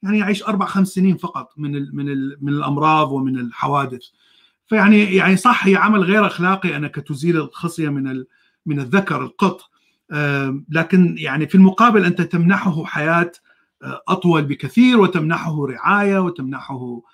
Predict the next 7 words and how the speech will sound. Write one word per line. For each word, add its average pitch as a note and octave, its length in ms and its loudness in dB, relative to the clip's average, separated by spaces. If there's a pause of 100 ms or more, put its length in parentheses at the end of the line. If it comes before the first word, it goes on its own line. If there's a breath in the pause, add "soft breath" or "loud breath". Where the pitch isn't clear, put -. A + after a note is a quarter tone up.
(220)
حنان. D#3 540 -2 (400)
يعني C3+ 400 -8 (720)
أعتقد C#3+ 340 -2
القرار E3+ 380 2
يعود D#3 300 0
لل-، C3 200 -6
للشخص. B2+ 640 -10